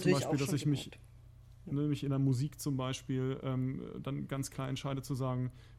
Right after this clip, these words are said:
Speaker 2: ja, ich, ich hab grad Bock auf, auf deutschsprachigen Hip-Hop, aber, ähm,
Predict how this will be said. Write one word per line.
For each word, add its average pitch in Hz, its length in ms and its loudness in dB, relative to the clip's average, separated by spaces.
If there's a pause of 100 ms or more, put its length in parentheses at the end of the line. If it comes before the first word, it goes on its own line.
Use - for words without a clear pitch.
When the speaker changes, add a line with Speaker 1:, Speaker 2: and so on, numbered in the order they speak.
Speaker 2:
ja, 117 380 -2 (400)
ich, - 180 -6
ich - 140 -8 (180)
hab - 220 -8
grad 123 200 -4
Bock - 220 -6
auf, - 320 -6
auf 147 160 -6
deutschsprachigen 139 600 -2
Hip-Hop, 185 480 -2 (540)
aber, 135 540 0
ähm, 131 440 0